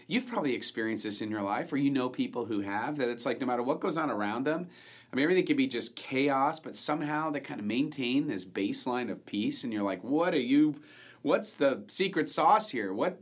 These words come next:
what book are you reading? What, how does this work? How are you doing this?" And whenever somebody asks me something like that, I'm just like, "I'm not doing it," <laughs> 'cause I, I don't have all the peace that I need all by myself.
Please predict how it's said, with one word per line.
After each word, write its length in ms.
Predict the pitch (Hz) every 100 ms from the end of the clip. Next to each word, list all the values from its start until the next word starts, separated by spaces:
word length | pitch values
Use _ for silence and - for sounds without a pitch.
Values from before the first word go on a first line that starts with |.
| -
what 260 | - 196 143
book 220 | 160 208
are 40 | 180
you 160 | 131
reading? 340 | 120 117 107 123
What, 280 | 240 - - - - - -
how 220 | 175 220
does 160 | 214 180
this 200 | 180 175
work? 360 | 196 185 -
How 140 | - 190
are 100 | 220
you 280 | 185 175
doing 520 | 143 - 165 208 208 127
this?" 440 | 92 - - - - - - - - _ _ _ -
And 380 | 135 139 131 123 - _ _
whenever 380 | - 127 160 208
somebody 380 | 220 208 143 131
asks 240 | 120 113
me 220 | 127 151 208
something 300 | 160 117 113
like 120 | 107
that, 120 | 107
I'm 80 | 101
just 180 | 117 -
like, 160 | 104 -
"I'm 300 | 180 175 113
not 360 | 110 165 113
doing 260 | 107 92 90
it," 240 | 85 - - - -
<laughs> 340 | 208 208 185
'cause 220 | 196 175 -
I, 360 | 196 254 214 - - - -
I 140 | 269
don't 160 | 240 180
have 340 | 160 165 151
all 200 | 147 160
the 100 | 143
peace 300 | 143 156 151
that 120 | 139
I 100 | 123
need 180 | 131 127
all 120 | 123
by 140 | 120 110
myself. 560 | 104 104 113 104 95